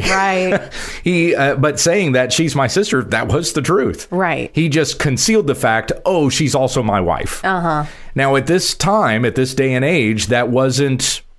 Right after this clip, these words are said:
Speaker 2: that wasn't, uh, you know, considered to be a scandalous thing.
Speaker 1: Right.
Speaker 2: For a man to marry his sister. Uh, in fact, it was pretty common 'cause people married within their own tribes.
Speaker 1: Mm-hmm.
Speaker 2: So a lot of people were married to members of their own family.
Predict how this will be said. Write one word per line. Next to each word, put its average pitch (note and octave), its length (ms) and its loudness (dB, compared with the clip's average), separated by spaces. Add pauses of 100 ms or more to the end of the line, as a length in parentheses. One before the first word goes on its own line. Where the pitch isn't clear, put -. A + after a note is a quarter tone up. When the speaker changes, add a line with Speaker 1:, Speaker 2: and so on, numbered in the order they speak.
Speaker 2:
that C3 140 0
wasn't, C#3 600 0
uh, C3+ 100 2
you C#3+ 260 0
know, B2 340 0
considered C#3 400 0
to B2 40 -2
be C3 120 2
a A#2+ 40 0
scandalous C#3 540 0
thing. D#3+ 400 -2 (300)
Speaker 1:
Right. F3 320 -2
Speaker 2:
For C3 160 2
a A#2+ 40 0
man B2 320 2
to A#2+ 120 0
marry G#2 400 2
his G2 260 0
sister. E2 680 -2
Uh, G#2 240 2
in A#2 160 0
fact, C3 440 0
it C3 100 0
was A#2 160 -2
pretty D#3+ 520 -2
common F#3 500 -2
'cause C3 180 0
people C3+ 320 -2
married A2+ 320 2
within A2 280 0
their G#2+ 180 2
own G2+ 160 0
tribes. F#2 580 -2
Speaker 1:
Mm-hmm. F#3+ 500 -2
Speaker 2:
So A#2 360 0
a B2 100 0
lot C3+ 320 2
of C3+ 60 -2
people A#2+ 240 0
were A2 100 2
married G#2+ 380 2
to G#2+ 80 2
members G#2 340 0
of F#2+ 100 -2
their F#2+ 200 2
own F2+ 160 0
family. A#2+ 560 -2